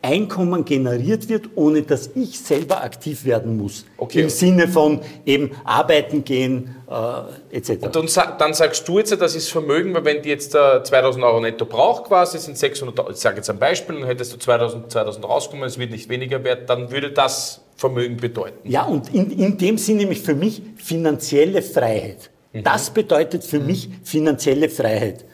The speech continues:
Speaker 2: Mhm.
Speaker 1: Dass ich so viel Einkommen aus passivem Einkommen habe, dass ich meine Living Expenses, also meine täglichen Ausgaben, damit bestreiten kann. Das ist für
Speaker 2: Mhm.
Speaker 1: mich finanzielle Freiheit.
Speaker 2: Mhm.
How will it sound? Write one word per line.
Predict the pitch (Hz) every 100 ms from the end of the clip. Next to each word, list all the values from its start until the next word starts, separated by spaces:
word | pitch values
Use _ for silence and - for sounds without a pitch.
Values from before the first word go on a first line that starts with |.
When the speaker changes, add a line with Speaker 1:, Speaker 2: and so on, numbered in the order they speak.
| - _ _
Speaker 2:
Mhm. | 120
Speaker 1:
Dass | 117
ich | 151 - - -
so | - 202
viel | 208 226 220
Einkommen | 135 170 185 170 143
aus | 117 -
passivem | - 143 - - 175 - 180 143 - - - _ -
Einkommen | 135 160 143 147 139
habe, | 117 117 202 202 - - _
dass | - -
ich | 143 - -
meine | 123 123 123 123 -
Living | 131 139 196 214 185
Expenses, | - - 156 180 185
also | 131 117
meine | 113 104
täglichen | - 156 170 165 180
Ausgaben, | 107 156 - 156 143 151 151 - - _ _
damit | 139 131 123
bestreiten | 127 - 90 - 107
kann. | 92 - _ 113
Das | 123
ist | -
für | 135
Speaker 2:
Mhm. |
Speaker 1:
mich | 151 -
finanzielle | 139 120 117 101
Freiheit. | 98 92 82 - -
Speaker 2:
Mhm. | 107 98 190